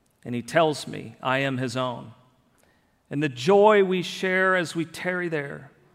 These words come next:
none other has ever known. Even in the midst of this repulsive work and against the stench of the sewer that day,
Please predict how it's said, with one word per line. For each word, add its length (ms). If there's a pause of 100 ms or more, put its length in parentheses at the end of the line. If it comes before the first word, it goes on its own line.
(140)
none 240
other 480 (280)
has 280
ever 400 (600)
known. 400 (2250)
Even 320
in 120
the 60
midst 580 (320)
of 180
this 260
repulsive 920
work 400 (920)
and 120
against 500
the 80
stench 840 (440)
of 180
the 100
sewer 420
that 240
day, 360